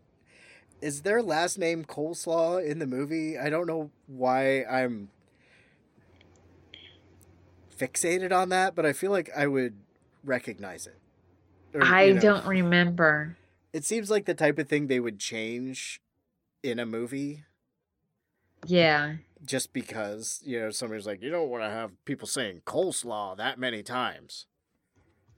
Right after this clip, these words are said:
Speaker 2: Yeah.
Speaker 1: It's not very popular. The people that like coleslaw, they really like it, but the people that don't, they hate it. You know, just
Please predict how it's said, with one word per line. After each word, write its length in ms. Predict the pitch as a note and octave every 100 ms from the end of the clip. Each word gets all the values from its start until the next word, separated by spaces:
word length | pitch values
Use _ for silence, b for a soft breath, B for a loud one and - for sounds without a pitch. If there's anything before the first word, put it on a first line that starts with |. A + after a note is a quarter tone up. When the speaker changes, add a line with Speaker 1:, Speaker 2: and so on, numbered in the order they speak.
| _ _ -
Speaker 2:
Yeah. 440 | F#3+ F3+ D#3+ D#3+
Speaker 1:
It's 200 | F3 -
not 240 | G#2+ A#2+ -
very 360 | B2+ B2 C#3+ D3
popular. 520 | F3+ G#3 B2+ F#2+ E2+
The 80 | E2
people 260 | C#3 B2+ A#2
that 160 | G#2+
like 240 | D#3 G3+ -
coleslaw, 720 | C3 A2 - A2 A#2 C3+ B2+ _ _ _ _ _
they 200 | A#2+ E3
really 340 | C#3 G3 F3+
like 240 | E3 G#3+ G#3
it, 100 | -
but 100 | -
the 60 |
people 260 | - D3 C#3
that 120 | C3 A#2
don't, 260 | C#3 D3
they 160 | B2 D#3
hate 300 | - A#2+ G2
it. 140 | G#2+ _ _ _ _ _ _ _ _ D3+
You 60 |
know, 100 | C#3+
just 360 | B2 A#2 -